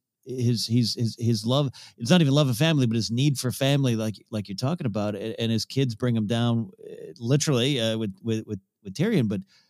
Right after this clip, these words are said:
just, uh, we, we watched the, uh, the final, uh, uh, season, uh, four episode just the other night here at the house, which is, uh, his death.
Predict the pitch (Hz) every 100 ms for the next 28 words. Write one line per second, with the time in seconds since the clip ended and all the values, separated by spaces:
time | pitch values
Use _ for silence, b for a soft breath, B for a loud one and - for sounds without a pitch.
0 | _ _ - 120 104 - 117 113 117 120
1 | 131 120 - _ - 123 127 127 - 147
2 | 139 127 135 123 117 143 139 135 131 131
3 | 131 - - 123 - 143 123 131 123 120
4 | - 180 175 123 - 117 110 127 135 120
5 | 120 143 95 98 87 90 87 85 92 95
6 | 92 95 90 92 95 113 123 -